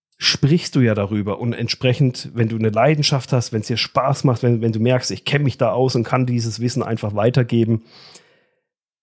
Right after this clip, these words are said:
dann kommt das ja auch in deiner Stimme einfach rüber. Und das ist nun mal das, wo es beim Podcast drauf ankommt. Und dann kommt da noch hinzu, bei einem Podcast ist natürlich, ein Podcast ist eh eine längere Angelegenheit. Das ist nix hier,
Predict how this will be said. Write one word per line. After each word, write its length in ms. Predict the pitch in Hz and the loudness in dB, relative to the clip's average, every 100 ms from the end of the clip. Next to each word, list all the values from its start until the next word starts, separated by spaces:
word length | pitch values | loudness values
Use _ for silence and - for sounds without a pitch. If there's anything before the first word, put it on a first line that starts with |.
| _ | _
dann 160 | - 104 | -2 0
kommt 240 | - 123 | 2 0
das 140 | 127 117 | 0 0
ja 100 | 104 | 0
auch 140 | 110 | -2
in 60 | 117 | -4
deiner 260 | 104 107 | -2 -2
Stimme 380 | 101 - 120 107 | -2 2 2 2
einfach 360 | 87 92 95 - | -2 -4 -6 0
rüber. 300 | 107 98 87 _ _ _ _ _ _ _ _ - - | 0 0 -6 _ _ _ _ _ _ _ _ -12 -4
Und 100 | 120 | 0
das 140 | 117 | 2
ist 120 | 110 | 2
nun 80 | 113 | 2
mal 120 | 104 | 0
das, 260 | 104 107 - | 0 -2 -2
wo 100 | 107 | -4
es 100 | - | -4
beim 180 | 104 98 | -6 -6
Podcast 500 | - - 107 101 - | -8 -8 -8 -6 -6
drauf 160 | 95 | -6
ankommt. 380 | 82 131 139 139 - - - - - | -2 0 2 0 -4 -20 -20 -20 0
Und 220 | 170 175 | 2 4
dann 140 | 131 | 2
kommt 160 | 127 123 | 2 2
da 60 | |
noch 180 | 120 113 | 2 2
hinzu, 300 | 127 117 127 | 0 0 0
bei 100 | 120 | 2
einem 160 | 113 110 | 2 0
Podcast 440 | - - 131 123 | -2 -2 0 0
ist 120 | 107 | -2
natürlich, 320 | 117 - 110 107 | -4 -2 -2 -4
ein 80 | |
Podcast 380 | 101 117 - 107 | -6 -4 -2 -2
ist 180 | 95 - | -4 -4
eh 120 | 117 120 | 2 4
eine 120 | 117 | 2
längere 840 | 98 101 101 104 117 123 104 - | 0 -4 -4 2 4 4 2 -4
Angelegenheit. 760 | 95 107 110 110 113 117 117 113 | -4 -2 -2 0 0 0 0 0
Das 140 | 107 | -2
ist 60 | - | -4
nix 200 | 120 - | -8 -2
hier, 220 | 120 117 | 0 0